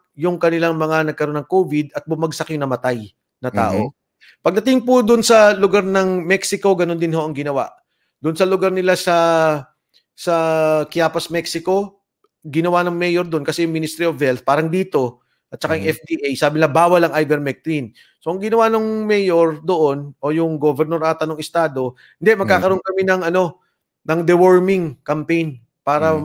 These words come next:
Speaker 1: magpapa-parasitiko." Doon ang pinakamababa. Daan-daan na namamatay sa maraming lugar, libo-libo nagkakasakit, ah, daan-daan na, libo na namamatay. Sa kanya, apat pa lang. And hindi kumakalat yung covid. Napakababa nung kanya. So, bakit Quezon City?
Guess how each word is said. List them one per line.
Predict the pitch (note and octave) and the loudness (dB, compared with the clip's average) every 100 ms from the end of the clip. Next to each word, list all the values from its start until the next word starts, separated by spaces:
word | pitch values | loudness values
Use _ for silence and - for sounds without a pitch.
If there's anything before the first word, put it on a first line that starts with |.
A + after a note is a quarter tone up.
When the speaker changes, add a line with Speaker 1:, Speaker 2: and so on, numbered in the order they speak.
| D3+ | -6
Speaker 1:
magpapa-parasitiko." | - D3 D#3 D3+ D3 C#3+ C#3+ A#2+ - - C#3+ - C3 C3 - B2 _ _ _ _ _ _ _ | -6 -6 0 2 2 0 -2 -4 -10 -6 -6 -6 -12 -12 -8 -10 _ _ _ _ _ _ _
Doon | C#3+ C#4 C4 | 0 2 2
ang | A#3+ | 0
pinakamababa. | A3+ G#3 G#3+ G3 F#3 F3 F#3 - _ _ | -2 0 0 2 2 4 2 0 _ _
Daan-daan | D3+ G3+ B3 A3+ A#3 | 0 2 2 0 0
na | A3+ G#3+ | 0 -2
namamatay | G#3 G3+ G3 F#3+ F#3 F3+ | -2 -2 -2 0 0 -2
sa | F3 E3+ E3+ | -2 0 0
maraming | E3 E3+ E3+ E3 | 0 -2 -2 -4
lugar, | D#3+ D#3+ D#3+ | -4 0 0
libo-libo | D3+ D#3 D#3 D#3+ D3 D3+ | 0 -4 -4 -4 -4 -6
nagkakasakit, | D3 D3 C#3 - D#3 D3 _ _ _ _ _ | -4 -6 -6 -6 -4 -4 _ _ _ _ _
ah, | D3 D3 | -2 0
daan-daan | D3+ E3+ E3 E3+ E3 | 0 0 2 2 2
na, | E3 - _ _ | 0 -2 _ _
libo | D3 D#3 D#3 D#3 | -6 -4 -2 -2
na | |
namamatay. | D3+ D#3 D3 C#3+ C#3+ | -2 -2 -2 -4 -4
Sa | C3 | -6
kanya, | F3 F3+ D3 | -4 0 0
apat | D3+ D3 - | 0 0 0
pa | |
lang. | C#3 A#2 G#2+ _ _ _ - | -2 -2 -6 _ _ _ -4
And | E3 F3 | -2 0
hindi | D3+ E3 E3+ | -2 -2 -4
kumakalat | E3 D3 D3+ D3+ D3 | -2 -2 0 -2 -4
yung | C3+ | -8
covid. | C#3+ B2+ A#2+ | -6 -6 -6
Napakababa | A#2 F3 - E3+ D#3 D3 C#3+ - - _ _ | -2 -2 0 0 2 2 0 -2 -12 _ _
nung | C3 B2 | -14 -8
kanya. | A#2+ A2+ | -10 -10
So, | G#2 G3+ D#3+ | -4 -4 2
bakit | A#3 A#3+ - | 2 2 2
Quezon | A#3 A3 | 2 2
City? | G3 F#3+ D#3 C3 G#2 | -2 -4 -4 -8 -8